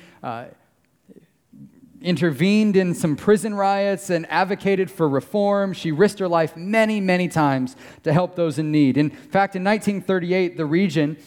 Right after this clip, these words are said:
that she lived in was invaded by Japanese forces, and, uh, Aylward led more than a hundred orphans from age four to sixteen, um, for twenty-seven days across the mountains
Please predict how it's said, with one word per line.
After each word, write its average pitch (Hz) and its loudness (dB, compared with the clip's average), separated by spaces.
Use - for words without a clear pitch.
that 156 0
she 165 -6
lived 165 0
in 156 2
was 143 0
invaded 160 -2
by 139 0
Japanese 156 -2
forces, 160 2
and, 127 0
uh, 120 -2
Aylward 190 0
led 165 0
more 190 4
than 180 0
a 147 0
hundred 196 2
orphans 147 -4
from 151 -6
age 151 -6
four 190 0
to 180 -2
sixteen, 156 -6
um, 104 -8
for 131 -8
twenty-seven 143 -4
days 98 -8
across 120 -2
the 120 -4
mountains 98 -10